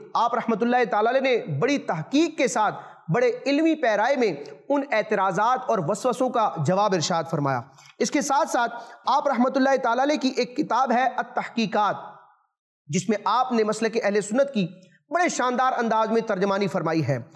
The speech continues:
مفتی شریف الحق امجدی رحمۃ اللہ تعالی علیہ کے ظاہری وصال کے حوالے سے آپ کی سیرت میں ذکر کیا گیا کہ چھ صفر المظفر چودہ سو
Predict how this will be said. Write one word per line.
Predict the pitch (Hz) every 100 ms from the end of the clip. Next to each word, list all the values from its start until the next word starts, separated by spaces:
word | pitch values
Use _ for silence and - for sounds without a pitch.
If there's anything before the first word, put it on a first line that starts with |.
| -
مفتی | 285 285 320
شریف | 285 285
الحق | 277 214 311 -
امجدی | 277 277 294
رحمۃ | 269 254 254
اللہ | 254 269 247
تعالی | 214 240
علیہ | 277 277
کے | 233 214 165 143
ظاہری | 175 208 269 269 202 156
وصال | 175 190 240 269
کے | 240
حوالے | 196 220 262
سے | - 226
آپ | 180 214 -
کی | 208
سیرت | 247 247 240
میں | 214
ذکر | 214 254 202
کیا | 202
گیا | 185 175 165 170 - - - - - -
کہ | 262 262 - - - - -
چھ | 302 349
صفر | - 277 277
المظفر | 277 226 233 - 226 151 - - - _ _ _ _ _ _ _ -
چودہ | 233 254 277
سو | 269